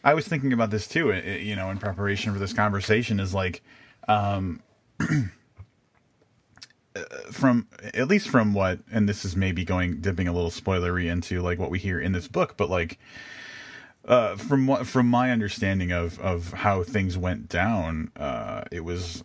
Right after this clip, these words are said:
you know, obviously there were some embellishments to what happened in, you know, uh, the, it was largely inspired by real life, but then embellished, and maybe embellished more than the average person might, might embellish, but, like,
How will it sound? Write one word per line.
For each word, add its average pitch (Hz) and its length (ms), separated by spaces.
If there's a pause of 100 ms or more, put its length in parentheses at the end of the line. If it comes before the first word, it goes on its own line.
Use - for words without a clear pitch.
(120)
you 104 140
know, 85 240
obviously 104 420
there 92 100
were 87 120
some 90 200
embellishments 90 760
to 87 260
what 87 240
happened 82 640
in, 85 220
you 95 120
know, 80 280 (140)
uh, 73 280
the, 87 320
it 101 140
was 120 320
largely 139 460
inspired 90 400
by 87 80
real 85 220
life, 87 220
but 85 120
then 85 120
embellished, 85 540
and 90 200 (760)
maybe 202 200
embellished 107 480
more 95 360
than 95 360 (380)
the 110 120
average 95 220
person 101 300
might, 87 320
might 92 180
embellish, 98 560
but, 101 120
like, 87 320